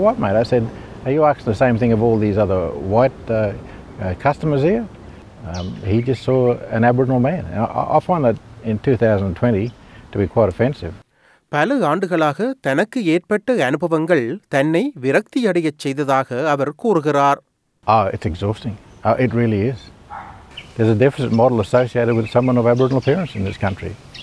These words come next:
Speaker 1: And that's the harsh reality. Australia is a very racist country.
Speaker 2: அவரது அந்த அனுபவம் தனிமைப்படுத்தப்பட்ட ஒன்றல்ல. நான்கு ஆஸ்திரேலியர்களில் மூவர் பூர்வீக குடிமக்கள்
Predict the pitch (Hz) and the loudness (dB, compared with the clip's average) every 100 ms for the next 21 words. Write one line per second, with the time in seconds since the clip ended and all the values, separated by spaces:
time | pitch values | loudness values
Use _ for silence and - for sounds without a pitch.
0 | - - - 107 127 - 107 127 - 117 | -20 -16 -6 -2 -2 0 2 2 0 -2
1 | 151 107 95 - 117 107 95 110 107 123 | -2 -4 -8 0 0 2 2 2 2 0
2 | - 123 135 156 113 113 - - - 139 | -2 -6 -4 -4 -6 -12 -16 -20 -4 0
3 | 226 269 269 240 165 165 131 151 170 175 | 0 0 0 0 0 0 2 2 2 0
4 | 233 262 _ - 143 262 - 190 170 160 | 0 -4 _ 0 2 2 0 0 0 -2
5 | - 135 - 175 202 175 160 143 143 - | -2 -4 -2 0 0 2 2 2 0 -2
6 | _ _ _ _ _ _ _ 127 135 165 | _ _ _ _ _ _ _ -2 2 2
7 | 165 165 131 - 180 160 156 147 160 151 | 0 0 0 0 0 0 0 0 0 0
8 | 127 131 165 180 151 131 - _ _ _ | 0 0 2 4 2 0 -8 _ _ _
9 | - 185 247 262 233 226 - 151 180 - | 2 2 2 0 -2 -4 -2 0 0 0
10 | 170 | 0